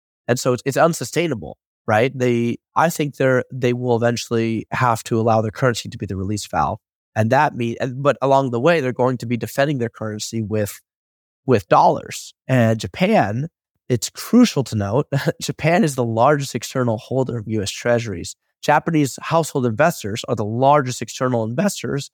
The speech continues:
of U S equities and U S bonds. And since two thousand eight, a large part of the reason why we didn't experience massive inflation, we already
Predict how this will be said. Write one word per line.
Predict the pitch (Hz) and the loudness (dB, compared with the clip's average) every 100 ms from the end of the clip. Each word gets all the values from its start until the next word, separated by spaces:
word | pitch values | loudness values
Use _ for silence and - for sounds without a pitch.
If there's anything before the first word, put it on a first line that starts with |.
| _ | _
of | - 156 139 | 2 2 2
U | 151 139 | 2 2
S | - | 0
equities | 131 - 127 139 | -2 -2 -4 -2
and | 120 110 | -2 -2
U | 110 | -2
S | 117 | -2
bonds. | - 160 123 95 - - _ - | 2 2 2 0 -12 -18 _ -4
And | 131 123 113 110 _ _ | 0 2 2 -2 _ _
since | - - 175 | -10 -4 -4
two | - 147 | -2 2
thousand | 139 123 180 | 2 2 0
eight, | 196 143 - _ _ - | 0 -2 -8 _ _ 0
a | 127 | 4
large | 127 175 165 | 6 4 2
part | - 135 | 0 0
of | |
the | 123 | 2
reason | 120 127 | 2 2
why | 113 107 | 2 2
we | 104 | 2
didn't | 104 107 | -2 -2
experience | 107 - 113 107 | -4 -4 -4 -2
massive | 110 110 - | -4 -4 -6
inflation, | 110 - 104 - 120 | -10 -4 -4 -4 -2
we | 127 | 2
already | 135 135 | 4 2